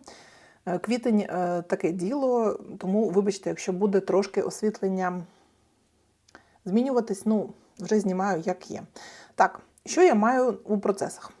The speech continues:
Е, кардиган, який я в'яжу, і він трошки на паузі. Зараз розповім чому.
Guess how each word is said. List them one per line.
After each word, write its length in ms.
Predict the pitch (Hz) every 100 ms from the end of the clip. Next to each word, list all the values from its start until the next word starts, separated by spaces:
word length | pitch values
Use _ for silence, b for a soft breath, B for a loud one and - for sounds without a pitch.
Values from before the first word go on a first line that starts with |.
| -
Е, 320 | 202 196 190 220
кардиган, 460 | 262 233 233 392 - -
який 260 | 208 247
я 80 | 214
в'яжу, 400 | 202 185 311 440 - _ _ _ _ _ _ _
і 60 | 202
він 220 | 226 302 -
трошки 320 | - 240 240 220
на 100 | 220
паузі. 380 | - 180 -
Зараз 440 | 175 233 294 - 214
розповім 460 | 196 - 196 220
чому. 240 | 220 139